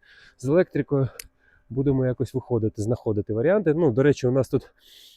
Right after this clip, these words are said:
ага, дивіться, що я бачу. Я бачу, що навіть вже по балконах поробили, хоч фасаду ще нема,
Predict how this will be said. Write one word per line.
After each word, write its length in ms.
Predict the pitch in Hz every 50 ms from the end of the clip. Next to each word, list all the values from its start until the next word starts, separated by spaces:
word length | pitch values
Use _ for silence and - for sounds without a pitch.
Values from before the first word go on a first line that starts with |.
| - - _ _ _
ага, 420 | - 139 120 131 170 180 160 123 110
дивіться, 360 | 107 120 156 151 - 135 113
що 160 | - - 131
я 60 | 131
бачу. 340 | 120 120 135 123 107 - 110
Я 100 | 110 117
бачу, 300 | 120 135 165 170 - 139
що 180 | 127 - - 139
навіть 260 | 151 151 143 139 135
вже 140 | 123 135 135
по 120 | - 131
балконах 560 | 123 120 131 127 - - 190 196 185 147 -
поробили, 800 | - _ - 117 117 110 110 113 147 170 170 156 151 139 120 98 - _ _ _ _ _ _ _ _ _ - _ _ _
хоч 260 | _ - 131 120 -
фасаду 420 | - 131 117 - - 131 120 120 110
ще 180 | - - 123
нема, 420 | 113 117 123 139 160 180 175 143